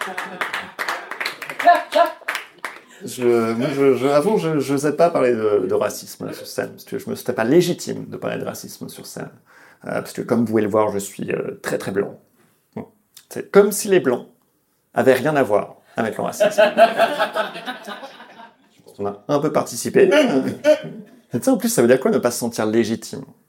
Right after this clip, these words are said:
Ça veut dire qu'en tant que Blanc, on peut oppresser d'autres populations pendant des siècles. Mais au moment d'en parler, on est alors, hein. C'est plus votre truc, non ? Euh,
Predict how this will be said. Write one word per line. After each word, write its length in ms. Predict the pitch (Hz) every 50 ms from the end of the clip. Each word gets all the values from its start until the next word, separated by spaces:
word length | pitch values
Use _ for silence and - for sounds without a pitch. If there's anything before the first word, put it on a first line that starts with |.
| _ _ _
Ça 160 | - - 120
veut 120 | - 127
dire 160 | 135 - 135 -
qu'en 140 | - 151
tant 160 | 165 - 185 175
que 120 | - 190
Blanc, 240 | 143 120 143 190 208
on 80 | - 113
peut 160 | - 123 - -
oppresser 440 | 175 180 - - 170 165 - 180 151
d'autres 240 | 123 185 202 202
populations 520 | 196 185 185 - - 160 175 - - 175 175
pendant 220 | - 131 113 113
des 120 | 110 110 -
siècles. 540 | - - - - - - - - - - _ _ _ _ _ _ _ _ _ _ _ _ _ _ _ _ -
Mais 80 | 117 117
au 60 | 120
moment 300 | 127 170 208 220 233 226
d'en 120 | 214 208 202
parler, 360 | 202 156 135 123 120 - - - - - _ _ _ _ _ -
on 80 | 131
est 40 | 127
alors, 280 | 123 120 117 117 - - -
hein. 200 | 151 131 110 101 - - _ - 208 - - - - - - - - - - - 214 - - - 539 571 - - - - - - - - - - - - - - - - - _ _
C'est 160 | - - 127
plus 160 | - 120 104 107
votre 140 | 104 95
truc, 280 | - - 127 - - -
non ? 280 | 101 98 - - - - -
Euh, 240 | - 110 107 104